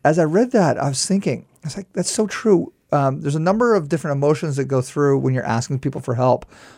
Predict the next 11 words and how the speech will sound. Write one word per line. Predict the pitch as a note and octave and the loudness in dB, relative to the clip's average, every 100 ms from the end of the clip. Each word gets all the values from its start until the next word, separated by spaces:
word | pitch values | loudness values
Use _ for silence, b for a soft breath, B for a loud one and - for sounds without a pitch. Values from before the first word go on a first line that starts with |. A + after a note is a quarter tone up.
| B B | B B
One | D#3 D#3 C4 | -2 0 2
of | D#4 | 2
them | F3+ D3 - - | 2 0 -4 -4
actually | F#3 B3 - D#3 C#3+ | -2 -2 -4 -4 0
can | D#3+ C3+ | 0 2
be, | C3+ C3 - b b b b b b b | 4 2 0 b b b b b b b
"If | - | -4
I | G#3+ | 0
ask | - F3 - | 2 2 2
for | G3 | 2
help, | D#3+ E3+ C3 - | 4 4 2 -4